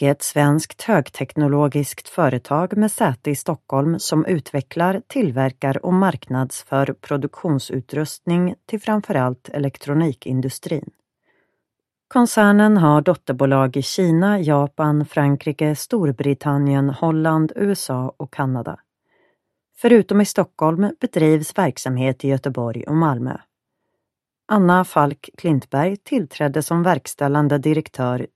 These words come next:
tjugohundraåtta. Vintern tjugohundranio.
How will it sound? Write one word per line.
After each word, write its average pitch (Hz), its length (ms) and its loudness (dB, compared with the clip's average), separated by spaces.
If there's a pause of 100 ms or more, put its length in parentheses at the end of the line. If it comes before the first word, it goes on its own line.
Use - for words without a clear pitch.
tjugohundraåtta. 127 1300 -6 (3750)
Vintern 196 760 2
tjugohundranio. 131 1120 -2